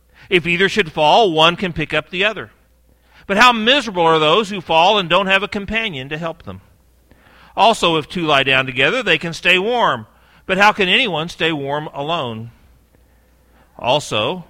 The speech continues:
one can be overpowered, but two together can put up resistance.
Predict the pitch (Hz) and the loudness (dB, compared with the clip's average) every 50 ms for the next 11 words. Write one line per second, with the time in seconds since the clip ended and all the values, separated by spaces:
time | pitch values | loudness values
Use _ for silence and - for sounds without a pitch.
0 | _ _ _ _ _ _ - _ - 110 135 165 196 202 185 - 175 151 143 143 | _ _ _ _ _ _ -20 _ -6 0 4 4 4 4 4 0 -2 0 0 2
1 | 147 151 147 131 139 127 131 165 180 185 175 156 139 131 127 127 123 127 139 127 | 2 2 2 0 -4 -6 -2 2 4 4 6 4 4 2 0 -2 -2 -2 -2 -2
2 | - - _ _ _ _ _ - 175 160 143 139 135 165 185 170 147 139 135 131 | -4 -8 _ _ _ _ _ -2 -2 -2 0 0 2 2 2 2 2 0 -2 -4
3 | - 147 131 120 - 151 139 143 139 135 - 135 131 127 117 135 165 160 - - | -4 -6 -6 -4 -4 -2 0 2 0 0 -2 -6 -8 -8 -4 -4 -6 -6 -6 -10
4 | 131 104 98 - - - - | -14 -14 -14 -16 -18 -20 -20